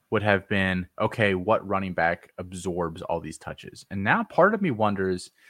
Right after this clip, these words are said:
do they just pass the ball a little bit more? I mean, I think they, they do like what they have there. Uh, Tyree's, Tyree's going to get a lot of work in the passing game, and I'm, I'm assuming he'll get, like, twelve ish touches a game, maybe, uh,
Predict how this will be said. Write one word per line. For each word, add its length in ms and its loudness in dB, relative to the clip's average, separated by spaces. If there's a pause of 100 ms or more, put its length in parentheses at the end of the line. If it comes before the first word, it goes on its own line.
(380)
do 160 0
they 200 4
just 280 0
pass 420 -6
the 100 -14
ball 280 -4
a 20 -16
little 160 -6
bit 180 -12
more? 160 -8
I 80 -6
mean, 120 0
I 80 6
think 240 -2
they, 220 2
they 200 2
do 420 0
like 280 4
what 100 -4
they 100 -6
have 320 -4
there. 460 0
Uh, 100 -6
Tyree's, 480 2 (380)
Tyree's 420 0
going 340 0
to 80 -14
get 120 -2
a 40 -2
lot 120 0
of 60 -6
work 180 -8
in 60 -12
the 60 -12
passing 400 -2
game, 220 -6
and 100 -6
I'm, 100 -12 (300)
I'm 80 0
assuming 260 0
he'll 100 2
get, 180 0
like, 220 -4 (400)
twelve 800 2 (360)
ish 380 -4
touches 400 -6
a 60 -6
game, 320 -4
maybe, 240 -2
uh, 100 -2